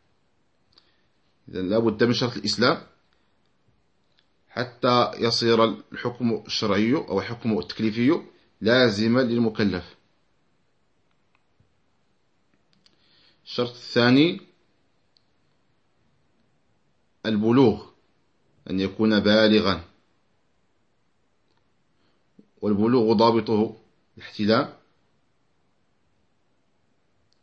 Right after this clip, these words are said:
أو إنبات شعر العانة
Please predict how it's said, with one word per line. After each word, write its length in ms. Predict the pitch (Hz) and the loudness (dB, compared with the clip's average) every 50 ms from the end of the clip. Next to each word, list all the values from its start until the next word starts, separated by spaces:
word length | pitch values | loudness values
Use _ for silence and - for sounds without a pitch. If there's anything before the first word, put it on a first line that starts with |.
| _ _ _ _ _ _ _ _ _ - | _ _ _ _ _ _ _ _ _ -8
أو 140 | 101 104 - | -6 -6 -4
إنبات 540 | - 107 107 98 90 110 113 113 113 - - - _ _ _ _ _ _ _ _ _ _ _ _ _ _ _ _ _ _ _ _ _ _ _ _ _ _ _ _ | -2 0 0 0 2 4 4 2 2 -2 -10 -20 _ _ _ _ _ _ _ _ _ _ _ _ _ _ _ _ _ _ _ _ _ _ _ _ _ _ _ _
شعر 300 | - - 113 95 95 98 | -8 -4 -2 0 0 0
العانة 600 | 101 85 85 98 107 110 113 120 135 143 - | 0 0 0 2 2 2 2 2 0 -2 -4